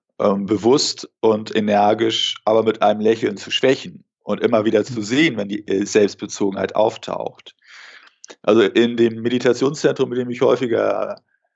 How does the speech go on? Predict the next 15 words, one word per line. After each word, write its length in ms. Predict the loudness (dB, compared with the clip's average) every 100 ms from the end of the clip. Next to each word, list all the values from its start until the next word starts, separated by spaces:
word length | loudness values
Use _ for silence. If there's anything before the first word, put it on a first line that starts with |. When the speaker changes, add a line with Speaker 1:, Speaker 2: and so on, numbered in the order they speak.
| 0
Speaker 1:
bin, 400 | 2 2 -2 -12 _ _ _ _ -12
ist 140 | -2
so 100 | 0
ein 80 | 2
kleiner 340 | 2 2 2
Sticker, 380 | 0 -2 0 0
da 180 | 2 -2
steht: 360 | -4 -12 -8
"Lächle 600 | 0 0 0 -4 -4 -4 _ _ _ _ _ _ _
für 160 | -10 -8
dich 520 | -4 -6 -6 -14 -20 _ _ _ _ _
und 160 | -6 -2
für 140 | -2
die 140 | 0
Welt." 460 | 2 2 0 -6